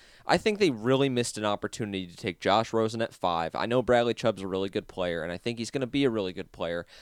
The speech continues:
That said, I think Elway, like Gettleman and the Giants, totally messed up not taking a quarterback. They wanted to win now with Case Keenum in quotes, and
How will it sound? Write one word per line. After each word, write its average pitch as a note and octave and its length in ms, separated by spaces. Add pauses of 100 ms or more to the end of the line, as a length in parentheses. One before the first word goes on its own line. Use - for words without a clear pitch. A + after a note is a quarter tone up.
(160)
That D3+ 180
said, C#3+ 380
I F#2+ 80
think D3 240
Elway, A#2+ 680
like A2+ 460 (320)
Gettleman C3+ 500
and B2 120
the A2 40
Giants, C3+ 640 (320)
totally E3 560
messed C3+ 340
up A#2 120
not A2 220
taking A2 280
a F2+ 40
quarterback. B2 640 (320)
They A#2+ 140
wanted C3+ 320
to A#2+ 140
win B2 440
now B2+ 400
with A#2+ 300
Case B2 240
Keenum C3 420
in B2+ 140
quotes, C3+ 640
and G#2+ 480